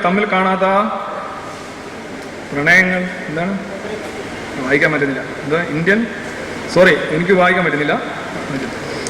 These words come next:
ഭൂമിയിൽ ജീവൻ ഉണ്ടായത് എങ്ങനെയൊന്ന് വിശദീകരിക്കാം. <laughs> ഭൂമി-, ഭൂമിയിൽ ജീവൻ ഉണ്ടായത് കെമിസ്ട്രിയാണ്, ഞാൻ പറഞ്ഞുകൊണ്ടിരുന്നത്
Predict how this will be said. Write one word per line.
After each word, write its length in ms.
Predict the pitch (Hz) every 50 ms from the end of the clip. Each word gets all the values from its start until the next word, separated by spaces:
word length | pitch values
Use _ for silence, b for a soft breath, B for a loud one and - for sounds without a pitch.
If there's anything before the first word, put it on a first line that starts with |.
| B B -
ഭൂമിയിൽ 260 | 180 214 226 240 233 190 190
ജീവൻ 200 | 220 220 240 226
ഉണ്ടായത് 380 | 208 202 196 196 208 196 190 185 180 -
എങ്ങനെയൊന്ന് 320 | 180 190 185 180 180 180
വിശദീകരിക്കാം. 460 | 160 143 165 160 156 147 139 143 127 127
<laughs> 60 | 123 - - - - 180 151 - - 190 - - - - B B B B B B B B B B B B B - - - - - - -
ഭൂമി-, 360 | 147 156 180 208 196 - 196 160 156
ഭൂമിയിൽ 380 | 165 180 196 208 220 208 170
ജീവൻ 240 | 160 190 196 196 190
ഉണ്ടായത് 680 | 175 165 160 160 156 156 165 185 208 214 - - - -
കെമിസ്ട്രിയാണ്, 540 | 160 160 165 156 - - 185 160 147 143 143
ഞാൻ 240 | 143 156 170 185 196 180
പറഞ്ഞുകൊണ്ടിരുന്നത് 600 | 165 175 180 185 175 170 147 143 147 147 156